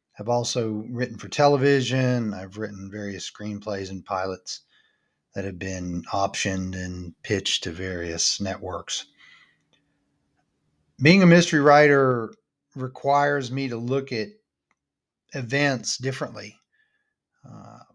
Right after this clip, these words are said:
when I write a book, I have to make sure everything ties together and is believable. And I think that's what allows me to look at these, uh, murders and mysteries and various things and,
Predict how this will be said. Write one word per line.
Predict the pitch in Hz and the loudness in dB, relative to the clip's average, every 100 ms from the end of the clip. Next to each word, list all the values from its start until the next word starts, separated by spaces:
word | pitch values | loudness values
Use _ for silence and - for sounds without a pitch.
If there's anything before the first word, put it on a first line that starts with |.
| - | -12
when | 123 | -10
I | 123 | -6
write | 131 131 | -4 -4
a | |
book, | 113 135 131 | -4 -4 -2
I | 120 | -2
have | 123 123 - | -2 -4 -6
to | 110 | -8
make | 127 127 | -8 -8
sure | 131 127 | -6 -6
everything | 123 120 | -6 -8
ties | - 127 127 117 | -4 -2 -2 -4
together | 113 110 123 120 120 | -10 -6 -6 -4 -6
and | 113 | -8
is | 110 | -10
believable. | 104 98 110 123 127 135 131 - _ _ _ _ _ _ _ _ _ _ - | -12 -12 -8 -8 -8 -8 -10 -16 _ _ _ _ _ _ _ _ _ _ -18
And | 101 104 | -14 -12
I | 104 - - | -14 -12 -4
think | 160 151 | -2 -2
that's | 139 131 131 - | -2 -2 -4 -8
what | 123 117 - _ 120 | -4 -4 -6 _ -8
allows | 123 127 120 | -4 -2 -2
me | 123 117 | -4 -6
to | |
look | 110 120 120 | -8 -10 -12
at | 104 | -14
these, | - 113 110 107 104 - - 113 | -10 -8 -6 -8 -10 -14 -14 -14
uh, | 101 95 - | -16 -16 -16
murders | 101 117 117 117 110 | -12 -10 -8 -8 -6
and | 107 104 | -2 -2
mysteries | 113 - - 113 113 98 | -2 -4 -4 -4 -2 -4
and | 101 101 95 | -4 -4 -4
various | 101 107 104 101 | -4 -4 -4 -6
things | - 104 107 104 | -6 -6 -6 -8
and, | 95 | -10